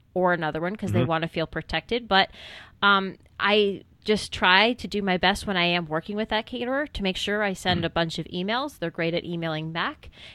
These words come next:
Speaker 1: And that way I have something to reference, that if something doesn't go quite as we planned it to, that I could say, "Well,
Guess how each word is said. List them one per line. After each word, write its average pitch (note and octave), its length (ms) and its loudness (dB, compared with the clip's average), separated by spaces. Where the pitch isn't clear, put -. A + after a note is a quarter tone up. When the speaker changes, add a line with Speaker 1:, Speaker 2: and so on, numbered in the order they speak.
Speaker 1:
And F3+ 380 2
that F#3 180 6
way F#3 120 6
I F3+ 120 6
have F#3 220 -2
something F#3 320 -4
to F#3 160 -12
reference, D#3 540 -4
that D#3 160 -2
if D3+ 100 -4
something E3 340 -6
doesn't E3 280 -6
go D#3+ 140 -2
quite E3 300 -2
as E3 140 -4
we D3+ 100 -10
planned D#3 340 -6
it F#3+ 140 -4
to, C#4 300 0
that F3 140 0
I E3+ 100 0
could E3+ 160 -6
say, F#3 120 2
"Well, A3+ 200 4